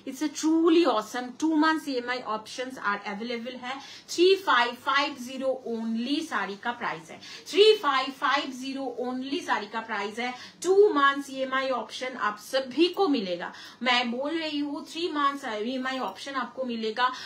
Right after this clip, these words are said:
उसके आप, अ, final payment की clear करेंगे, उसके बाद आपको उस, उस दिन ही आप, आपको ये साड़ी dispatch हो जाएंगे। आप एक बार ये, अ, fast पेमेंट कर दीजिए,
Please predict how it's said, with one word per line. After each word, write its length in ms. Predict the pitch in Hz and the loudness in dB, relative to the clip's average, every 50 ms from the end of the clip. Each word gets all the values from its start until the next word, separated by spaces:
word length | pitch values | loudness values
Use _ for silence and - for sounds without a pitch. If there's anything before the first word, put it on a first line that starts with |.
| - - | -12 -8
उसके 240 | 285 269 - - 294 | -6 -6 -4 -2 -2
आप, 380 | 277 - - 240 247 233 - 247 | 0 4 6 6 6 4 2 0
अ, 120 | 240 220 | 0 0
final 560 | 214 214 - 269 254 269 277 285 302 320 330 | 0 2 4 4 4 6 4 4 4 4 2
payment 460 | 320 330 302 285 269 277 285 277 277 - | 2 -2 -4 -2 0 0 0 0 -2 -4
की 200 | 285 285 285 269 | -4 -2 -2 -4
clear 400 | 269 - 294 302 302 311 320 330 | -4 -4 -2 2 4 4 4 2
करेंगे, 480 | 320 311 285 285 285 277 277 302 320 320 - - - - | 2 -2 -2 -2 -2 -2 -2 -2 -4 -6 -10 -16 -10 -8
उसके 300 | 240 254 254 - - 285 | -8 -8 -6 -6 -6 -6
बाद 360 | 247 233 254 262 277 302 247 | -2 -2 0 0 0 0 0
आपको 400 | 269 240 220 - - 262 269 269 - - - - - | 0 -2 -4 -4 -4 -4 -4 -4 -4 -12 -16 -10 -6
उस, 200 | 294 311 - 269 | -6 -6 -4 -4
उस 320 | 254 - 277 302 311 269 | -6 -4 -4 -8 -8 -6
दिन 220 | 277 269 359 359 | 0 2 4 4
ही 80 | 359 403 | 4 4
आप, 380 | 349 269 247 240 - 247 226 220 - 208 | 2 2 0 0 -4 -10 -14 -10 -4 0
आपको 340 | 196 247 - - - 294 302 | 0 0 0 -2 -6 -6 -6
ये 200 | 302 285 269 262 | -6 -4 -6 -8
साड़ी 340 | - - 247 233 262 311 339 | -4 -2 -2 0 0 -2 -2
dispatch 500 | 226 214 202 - - 226 208 196 - 220 | -2 -4 -4 -4 -10 -10 -10 -8 -8 -8
हो 80 | 196 185 | -8 -6
जाएंगे। 440 | 190 175 156 165 165 170 175 175 180 - - - - - | -6 -8 -8 -8 -10 -10 -12 -12 -12 -12 -16 -16 -4 4
आप 260 | 254 269 302 339 - 220 - - | 6 8 8 6 4 0 -6 -2
एक 300 | 285 294 311 302 247 247 | -2 -2 -2 -4 0 2
बार 180 | 302 311 320 | 4 4 4
ये, 320 | 311 302 285 262 226 233 233 | 2 0 -4 -4 -2 0 -2
अ, 100 | 220 214 | -2 -2
fast 440 | - - 285 302 330 359 - - | -2 0 2 4 4 2 0 -8
पेमेंट 320 | - 320 311 302 311 311 294 | -6 -6 -4 -4 -4 -6 -6
कर 160 | - 302 285 | -4 -4 -4
दीजिए, 500 | 254 240 247 285 277 269 285 285 294 302 | -4 -4 -6 -6 -8 -6 -4 -6 -6 -6